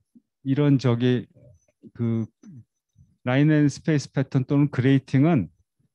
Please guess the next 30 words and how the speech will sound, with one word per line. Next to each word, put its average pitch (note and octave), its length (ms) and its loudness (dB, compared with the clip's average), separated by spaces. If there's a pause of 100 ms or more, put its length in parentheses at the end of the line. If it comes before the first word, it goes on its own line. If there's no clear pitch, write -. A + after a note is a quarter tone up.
(420)
어, G#2 160 -4
이, G#2+ 120 -6 (260)
이 A#2 240 -2
코사인 A3 520 0
웨이브로 A#2 540 0
이렇게 A#2+ 240 -6
나오는 F2+ 340 -6
거죠. E2 300 -16 (440)
그냥 A#2+ 180 -8
수학적으로 C3+ 640 -4
지-, - 180 -20 (280)
나오는 G2 260 -6
거예요. F2+ 180 -12 (1080)
그-, - 120 -20 (120)
그래서 C#3+ 520 -2 (400)
여기서 D#3+ 680 0
요, C3+ 80 -2 (140)
요, C#3+ 300 -2
요, C3+ 120 -6 (120)
요 C#3+ 380 -2
그림은 D3 480 0
뭘 B2 220 0
얘기하냐면은 B2 580 -2
자, A#2 140 -4
지금 D#3+ 320 -2
우리가 E3 320 -2
구한 D3 380 0
거는 D3 360 2
요, C3+ 180 2
여기 C3 140 2